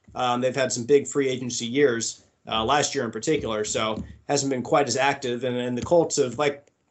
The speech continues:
like we said, kind of at the beginning, have been, um, not quite as active. And, uh, the, the moves that they have made, I don't think the moves that the Colts have made have made them considerably better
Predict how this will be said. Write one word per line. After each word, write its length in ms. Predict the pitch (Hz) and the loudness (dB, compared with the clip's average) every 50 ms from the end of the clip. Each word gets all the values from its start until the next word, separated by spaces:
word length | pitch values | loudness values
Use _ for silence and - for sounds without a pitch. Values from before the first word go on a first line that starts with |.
| _ 117 | _ -6
like 180 | 123 139 131 127 | -4 -4 -2 2
we 120 | 139 165 | 2 2
said, 240 | 160 - 147 120 113 | 4 4 2 0 0
kind 180 | - 143 131 127 | -2 -2 -2 -2
of 60 | 110 | -4
at 60 | 113 | -6
the 60 | 120 | -8
beginning, 420 | 110 - 131 127 123 120 120 117 117 | -6 -6 -4 -2 -2 -2 -4 -4 -4
have 200 | 117 120 113 - | -4 -6 -4 -2
been, 300 | 123 120 113 117 110 113 _ _ _ _ _ _ _ _ _ _ - | -2 -2 0 -2 -4 -4 _ _ _ _ _ _ _ _ _ _ -4
um, 680 | 117 113 110 107 107 107 107 104 104 110 110 113 110 - _ _ _ _ _ - - _ _ | -2 0 2 2 2 0 0 -4 -6 -6 -6 -8 -10 -14 _ _ _ _ _ -20 -20 _ _
not 260 | - 135 139 135 - | 0 0 0 0 2
quite 200 | - 160 147 135 | 2 2 4 4
as 140 | 127 120 135 | 4 2 0
active. 500 | 127 120 120 120 - 135 127 - - - _ _ | 0 0 0 -2 -4 -8 -8 -10 -12 -20 _ _
And, 380 | 117 120 120 117 117 117 117 113 | -8 -6 -4 -2 -2 -2 -2 -2
uh, 400 | 113 110 113 110 110 110 107 107 - _ - | -2 -2 -2 -2 -2 -2 -4 -6 -8 _ -6
the, 220 | 120 117 113 110 | -4 -4 -2 -2
the 80 | 110 120 | -2 0
moves 280 | 139 151 151 139 - | 2 2 2 2 2
that 60 | 120 | 2
they 120 | 143 143 139 | 4 4 6
have 120 | 131 120 | 6 4
made, 420 | 135 147 147 143 131 127 127 123 - - _ _ _ _ - | 4 4 4 4 4 2 0 -4 -10 -16 _ _ _ _ 4
I 100 | 151 180 | 4 6
don't 120 | 190 180 | 6 6
think 160 | 196 175 - | 4 2 2
the 60 | - | 2
moves 280 | 156 165 180 175 165 - | 2 4 4 4 4 0
that 100 | - - | -6 -14
the 80 | - - | -12 -4
Colts 280 | - 180 180 175 - | -2 0 0 0 -2
have 100 | - 143 | -4 -2
made 260 | 151 160 175 180 160 | -2 0 0 0 -2
have 100 | 147 147 | -4 -4
made 220 | 151 156 170 165 160 | -2 0 0 0 0
them 140 | 165 143 143 | -2 -4 -4
considerably 760 | - 147 - - - 185 180 160 165 160 147 131 139 143 143 | -4 -4 -4 -2 -2 -2 0 0 0 -2 0 2 2 2 4
better 460 | - 156 170 180 147 147 147 - | 4 4 4 4 2 0 -2 -6